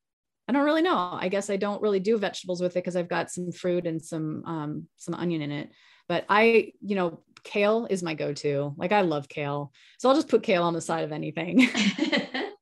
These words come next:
Speaker 2: It's easy. It's hearty.
Speaker 1: It
Speaker 2: It can
Speaker 1: is.
Speaker 2: hand-, it can handle any,
Speaker 1: It really
Speaker 2: um,
Speaker 1: can.
Speaker 2: liquid-based meal or solid. It's just, it's resilient.
Speaker 1: It's very versatile.
Speaker 2: Yes.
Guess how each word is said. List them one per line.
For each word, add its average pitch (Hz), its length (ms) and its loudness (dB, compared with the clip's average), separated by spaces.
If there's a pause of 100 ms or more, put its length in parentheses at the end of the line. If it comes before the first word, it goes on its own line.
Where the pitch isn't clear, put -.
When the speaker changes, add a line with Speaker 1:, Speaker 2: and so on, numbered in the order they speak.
(520)
Speaker 2:
It's 285 140 4
easy. 277 680 2
It's 220 280 -4 (120)
hearty. 240 640 0 (160)
Speaker 1:
It 190 140 2
Speaker 2:
It 160 240 6
can 226 140 4
Speaker 1:
is. 226 40 4
Speaker 2:
hand-, 247 320 2
it 233 180 -2
can 214 120 -2
handle 247 420 4
any, 220 520 0 (380)
Speaker 1:
It 240 140 2
really 427 220 6
Speaker 2:
um, 185 160 6
Speaker 1:
can. 160 400 2
Speaker 2:
liquid-based 254 1160 0
meal 220 600 -2
or 190 480 0
solid. 208 680 0
It's 196 260 -4
just, - 560 -4 (180)
it's 208 140 -2
resilient. 190 380 6
Speaker 1:
It's 165 60 4
very 269 180 10
versatile. 160 680 0 (580)
Speaker 2:
Yes. - 340 -2